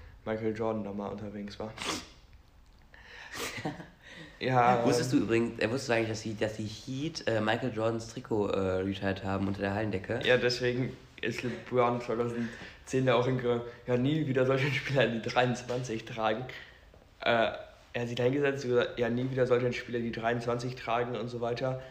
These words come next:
Speaker 1: Ähm,
Speaker 2: Hat
Speaker 1: ja.
Speaker 2: LeBron gesagt, oder?
Speaker 1: Hat LeBron gesagt, zweitausendzehn, als er gewechselt ist.
Speaker 2: Okay.
Speaker 1: Ja, aber eigentlich halt auch nur, weil's da hängt. Äh, ich hab's nachgeguckt, die Washington Wizards stehen eins zu drei in den Finals, also sie haben schon einen Titel gewonnen.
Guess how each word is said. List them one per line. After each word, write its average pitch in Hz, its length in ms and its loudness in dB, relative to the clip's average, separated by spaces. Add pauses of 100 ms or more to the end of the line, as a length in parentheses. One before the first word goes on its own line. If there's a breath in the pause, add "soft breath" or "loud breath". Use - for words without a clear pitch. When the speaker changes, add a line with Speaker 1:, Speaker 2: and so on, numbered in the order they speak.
(1300 loud breath)
Speaker 1:
Ähm, 113 400 0 (840)
Speaker 2:
Hat 113 100 -4
Speaker 1:
ja. 110 120 4
Speaker 2:
LeBron 110 280 4
gesagt, 101 460 -2
oder? 95 360 -2
Speaker 1:
Hat 113 120 -10
LeBron 120 280 -4
gesagt, 117 300 -2
zweitausendzehn, 110 360 -2
als 110 100 -2
er 113 80 -2
gewechselt 110 380 -6
ist. - 180 -14 (1700 loud breath)
Speaker 2:
Okay. - 100 0
Speaker 1:
Ja, 113 100 6
aber 101 280 4
eigentlich 120 240 -2
halt 117 120 0
auch - 140 -4
nur, 110 180 0
weil's 101 440 -4
da 92 140 -6
hängt. 98 200 -10 (320 loud breath)
Äh, 117 300 2
ich 120 100 -4
hab's 123 160 0
nachgeguckt, 123 420 -4
die 117 160 -4
Washington 123 360 2
Wizards 123 340 0
stehen 110 200 -4
eins 120 240 -4
zu 117 100 -6
drei 107 240 -2
in 104 60 -4
den 101 120 -6
Finals, 98 320 -10
also 95 100 -10
sie 107 60 -6
haben 101 140 -8
schon 104 140 -10
einen 101 40 -10
Titel 104 220 -10
gewonnen. 101 260 -10